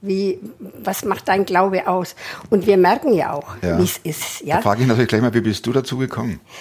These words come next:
Speaker 1: Ich bin, äh, zu Hause, äh, in Franken aufgewachsen. Wir waren sieben Kinder und wir sind Zwillinge. Und die, mit den Jüngsten. Und, äh, da waren ein Nachbarn von uns da. Die haben einen Bauernhof gehabt.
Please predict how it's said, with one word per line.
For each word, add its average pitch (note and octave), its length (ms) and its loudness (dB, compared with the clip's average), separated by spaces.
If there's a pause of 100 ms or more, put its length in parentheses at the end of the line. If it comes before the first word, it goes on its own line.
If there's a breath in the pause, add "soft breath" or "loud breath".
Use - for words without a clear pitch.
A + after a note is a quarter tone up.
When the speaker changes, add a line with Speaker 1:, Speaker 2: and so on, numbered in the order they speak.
(240 loud breath)
Speaker 1:
Ich - 180 -6
bin, C4+ 280 2
äh, G#3 160 2
zu G3 200 -2
Hause, A#3 300 2 (220)
äh, G3 240 0 (340)
in F3+ 180 2
Franken F#3+ 400 0
aufgewachsen. B3 760 -2 (380 loud breath)
Wir E3+ 160 0
waren E3 260 2
sieben F3+ 300 -4
Kinder B3 400 2 (1120 loud breath)
und G3+ 140 -4
wir A3 100 2
sind A#3+ 200 -2
Zwillinge. F3 480 2 (360 loud breath)
Und G3 180 0
die, F#3 320 4
mit F#3 200 -6
den F3+ 80 0
Jüngsten. A#3+ 580 0 (400 loud breath)
Und, G3+ 420 2
äh, F#3+ 140 2
da F3 140 0
waren G3 180 2
ein F#3+ 140 4
Nachbarn E3 420 0
von E3+ 200 -6
uns D#3 240 -8
da. C#3 180 -2
Die D3 100 -6
haben C#3+ 80 -4
einen D#3 140 -4
Bauernhof G#3+ 520 0
gehabt. F3+ 440 -6